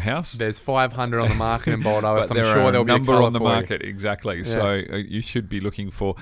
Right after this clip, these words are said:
Speaker 2: And the, the other thing that maybe you wanna think about there is you get to almost choose your neighbours as well, 'cause you can drive down the established streetscape and work out who's looking after their house, who's not wo-, looking after their house,
Speaker 1: Yeah.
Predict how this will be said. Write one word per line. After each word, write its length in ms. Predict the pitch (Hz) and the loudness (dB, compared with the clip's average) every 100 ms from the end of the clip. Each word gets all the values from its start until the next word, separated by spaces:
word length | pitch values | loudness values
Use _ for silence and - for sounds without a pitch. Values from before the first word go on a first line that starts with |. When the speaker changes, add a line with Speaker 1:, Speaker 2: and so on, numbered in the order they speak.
| - | -12
Speaker 2:
And 100 | 131 | -8
the, 80 | 165 - | -6 -4
the 100 | 170 | -2
other 140 | 202 | -2
thing 180 | - 151 | -2 -6
that 120 | 120 - - - | -6 -10 -16 -12
maybe 420 | 95 107 104 98 - | -6 -4 -4 -6 -10
you 160 | 101 107 | -8 -4
wanna 200 | 107 101 | -4 -4
think 180 | 117 | -6
about 240 | 110 110 107 | -6 -6 -4
there 180 | 117 113 | -4 -4
is 120 | 110 | -6
you 80 | 135 | -6
get 160 | 190 | -8
to 100 | 180 113 - | -10 -16 -12
almost 320 | 117 117 107 | -4 -2 -2
choose 200 | - 127 | -4 -4
your 80 | 107 | -4
neighbours 320 | 104 123 107 | -4 -4 -4
as 140 | 95 90 | -6 -4
well, 180 | 101 76 | -6 -6
'cause 220 | 104 95 | -6 -4
you 100 | 127 | -4
can 220 | - 135 | -2 -4
drive 320 | 110 120 131 | 0 0 0
down 180 | 127 123 | -4 -4
the 100 | 113 | -4
established 560 | 95 - 117 107 98 - | -6 -6 -6 -6 -8 -6
streetscape 560 | 101 - - 87 110 - - - - - | -6 -6 -8 -6 -6 -8 -20 -20 -12 -6
and 120 | 110 | -2
work 240 | 123 127 | -2 0
out 240 | 123 113 - - - | -2 -2 -4 -14 -6
who's 220 | 113 113 | -4 -4
looking 220 | 123 - | -6 -4
after 240 | 120 113 113 | -4 -4 -4
their 120 | 113 | -4
house, 320 | 98 101 101 | -2 -2 -4
who's 180 | - 101 | -6 -6
not 200 | 104 107 | -4 -2
wo-, 180 | 95 110 - | -2 -6 -6
looking 180 | 110 | -4
after 240 | 107 101 101 | -4 -6 -6
their 100 | 95 | -6
house, 380 | 90 104 107 - | -4 -4 -6 -8
Speaker 1:
Yeah. 220 | 95 | -10